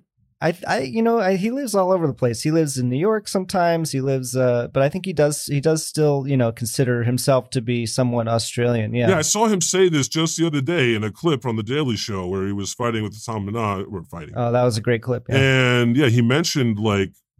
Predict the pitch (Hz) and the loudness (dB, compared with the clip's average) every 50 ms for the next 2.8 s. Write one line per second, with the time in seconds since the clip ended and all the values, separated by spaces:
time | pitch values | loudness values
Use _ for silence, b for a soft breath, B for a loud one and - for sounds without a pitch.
0 | - _ _ - 104 120 123 127 120 107 - 113 110 107 98 - - 120 135 156 | -20 _ _ -10 -2 0 2 2 2 0 -2 0 0 0 0 -2 -2 0 2 2
1 | 143 107 101 107 107 101 104 95 90 277 349 392 139 143 151 139 113 107 - - | 2 2 2 0 0 -2 -2 -2 -2 -2 -4 0 0 2 2 2 0 0 -4 -10
2 | _ _ - 294 349 359 359 381 370 370 359 370 359 359 359 | _ _ -12 -10 -10 -8 -8 -8 -10 -10 -12 -12 -12 -12 -14